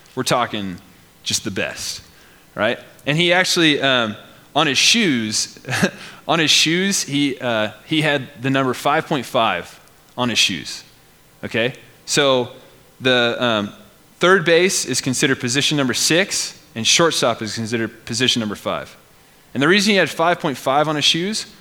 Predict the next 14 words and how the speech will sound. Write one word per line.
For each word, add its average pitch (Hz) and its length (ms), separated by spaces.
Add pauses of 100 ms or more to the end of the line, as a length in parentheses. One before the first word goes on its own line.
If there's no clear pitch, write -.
(160)
was 147 160
because 175 360
he 214 120
could 160 140
hit 190 280
the 170 80
ball 143 480 (240)
in 156 100
between 160 560
five 147 300
and 135 100
six - 600 (1080)
every 117 160
time. 98 200